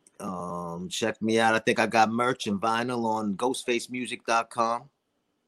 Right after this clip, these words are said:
Check that out. There's a lot of good Ghostface merch on there as well. Um, I think those skateboards are probably on there. Well, on Inspector Deck World, uh, dot com. That's where Dex is. Inspector Deck World dot com. Check that out.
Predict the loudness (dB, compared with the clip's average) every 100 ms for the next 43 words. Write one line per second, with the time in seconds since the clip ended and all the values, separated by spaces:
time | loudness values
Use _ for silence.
0 | _ _ -12 -10 -6 -2 0 0 -2 -4
1 | -2 -4 -2 -6 0 0 0 -4 -4 -2
2 | -4 -4 -6 -2 -2 -2 -4 0 0 -2
3 | -10 -20 _ _ _ _ -6 -4 -4 -6
4 | -6 -2 -2 -2 0 0 2 -2 -2 -4
5 | -2 0 0 0 0 -2 -6 -10 -10 -2
6 | -2 0 -2 2 0 4 2 4 2 -2
7 | -16 -12 -10 -8 -8 -8 -10 -6 -4 -2
8 | -4 -8 _ -10 -10 -4 -4 -2 -2 -2
9 | -2 -2 -4 -6 _ _ _ -6 -4 -2
10 | -2 -2 -2 0 2 2 2 0 0 0
11 | 0 0 -4 -8 -2 0 2 0 -2